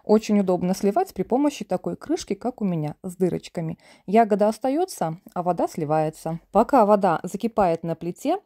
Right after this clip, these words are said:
в каждую баночку кладём по две-три веточки промытой мяты и насыпаем сахар.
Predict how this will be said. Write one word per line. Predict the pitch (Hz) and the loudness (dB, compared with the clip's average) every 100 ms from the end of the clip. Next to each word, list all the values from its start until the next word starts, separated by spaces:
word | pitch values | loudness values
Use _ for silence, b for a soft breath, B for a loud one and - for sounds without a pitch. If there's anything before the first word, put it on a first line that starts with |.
| B B B | B B B
в | - | 2
каждую | 226 311 214 208 | 4 4 4 2
баночку | 165 160 156 196 - 277 | 4 2 2 -2 -4 0
кладём | 226 208 180 170 | 2 2 2 0
по | 170 175 | -2 -4
две-три | 175 196 247 233 - 208 185 | -2 0 0 -2 -2 0 0
веточки | 160 160 190 202 - 311 | 0 -2 -4 -8 -8 -8
промытой | 311 220 180 170 214 226 233 | 0 0 2 0 0 -2 -4
мяты | - 196 175 - 151 156 b b b | -2 0 0 -2 -8 -14 b b b
и | 233 339 | 0 2
насыпаем | 196 - 180 - 160 175 190 | 2 0 -4 0 0 2 0
сахар. | - 156 156 160 | -2 -6 -6 -10